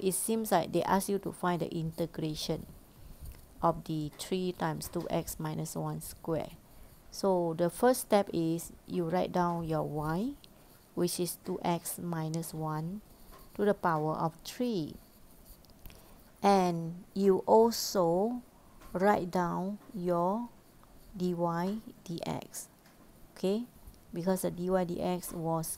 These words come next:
given in the question. So the dy dx is three times two x minus one, three minus one, and then times the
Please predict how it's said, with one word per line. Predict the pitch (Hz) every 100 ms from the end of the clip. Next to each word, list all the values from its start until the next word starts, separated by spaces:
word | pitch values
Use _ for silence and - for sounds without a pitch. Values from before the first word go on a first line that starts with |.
| 165
given | - 170 165 180 180 185 - - - - - - -
in | 196 196 185
the | 190 226 302 285
question. | - 190 - - - - - - - - - - -
So | 175 156 165 208 214
the | 165 165 165
dy | 185 196 190
dx | - 190 180 -
is | 165 160 - - - - - - - - - - -
three | - 233 220 220 220 226 - - -
times | 202 196 208 214 - - - - - -
two | 214 -
x | 190 196 -
minus | 180 175 175 -
one, | 175 170 170 165 185 - - - - -
three | - 240 247
minus | 208 170 165 170 -
one, | 165 165 160 160 175 - - - - -
and | 190 170
then | 170 170 -
times | 190 190 196 -
the | 208 285